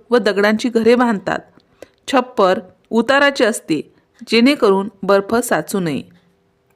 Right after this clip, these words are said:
पोशाख. थंड प्रदेश असल्यामुळे येथील लोक फिरन नावाचा लांब, सैल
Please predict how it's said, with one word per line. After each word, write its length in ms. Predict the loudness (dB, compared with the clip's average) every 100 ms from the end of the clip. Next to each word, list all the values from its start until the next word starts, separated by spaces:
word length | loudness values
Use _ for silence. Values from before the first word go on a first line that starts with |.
| _ _ _ _ _ _ _ _ _ _ _ _
पोशाख. 420 | 0 2 0 -4 -6 -16 _ _ _ _ _ _ -4
थंड 220 | 0 2
प्रदेश 400 | 2 2 0 -2
असल्यामुळे 520 | -4 -2 0 0 -2 -2
येथील 300 | -2 -2 -2
लोक 360 | 0 0 -2 -8 _ _
फिरन 380 | -2 0 2 0
नावाचा 600 | 0 0 -2 -2 -4 -4 -6 -2
लांब, 340 | 0 0 -2 -10 _ _ _
सैल 460 | -8 0 2 2